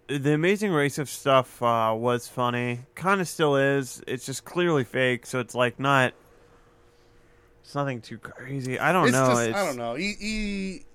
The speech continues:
Speaker 2: he's just the shock comic where it's like,
Speaker 1: where it's now getting not that funny. Like,
Speaker 2: Yeah.
Speaker 1: he's just doing
Speaker 2: <laughs>
Speaker 1: shock. He's just shocking
Speaker 2: And
Speaker 1: people.
Speaker 2: it's
Speaker 1: He's not
Speaker 2: like
Speaker 1: even the shock comic. He's just the shocker.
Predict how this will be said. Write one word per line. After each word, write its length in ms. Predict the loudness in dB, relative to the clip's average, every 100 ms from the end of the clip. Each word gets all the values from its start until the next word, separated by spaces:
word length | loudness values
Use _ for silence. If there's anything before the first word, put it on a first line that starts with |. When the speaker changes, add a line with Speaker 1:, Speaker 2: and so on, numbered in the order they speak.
| -10
Speaker 2:
he's 220 | -8 -6
just 200 | -6 -6
the 100 | -6
shock 400 | -4 -2 -2 -2
comic 500 | -8 -6 -6 -8 -10
where 220 | -6 -4
it's 140 | -4 -6
like, 300 | -6 -6 -8 -20 -8 4
Speaker 1:
where 120 | 4
it's 140 | 4
now 240 | 4 6 6
getting 320 | 6 4 4
not 220 | 4 4
that 220 | 2 0 -2
funny. 360 | -2 0 0
Like, 120 | 2 6
Speaker 2:
Yeah. 240 | 6 6
Speaker 1:
he's 80 | 4
just 320 | 2 2 -8
doing 360 | -2 0 0 -2
Speaker 2:
<laughs> 20 |
Speaker 1:
shock. 380 | 0 0 0 -4 -18 -18 -20 -18
He's 280 | -10 -4 0
just 160 | 0 2
shocking 380 | 4 6 4 -2
Speaker 2:
And 80 | -4
Speaker 1:
people. 260 | -2 2 2
Speaker 2:
it's 40 |
Speaker 1:
He's 120 | 2 2
not 60 |
Speaker 2:
like 80 | 2
Speaker 1:
even 100 | 2
the 60 | -2
shock 300 | -2 -4 -4
comic. 420 | -6 -4 -4 -8
He's 160 | -10 -12
just 200 | -14 -14
the 80 | -14
shocker. 540 | -6 -4 -4 -8 -10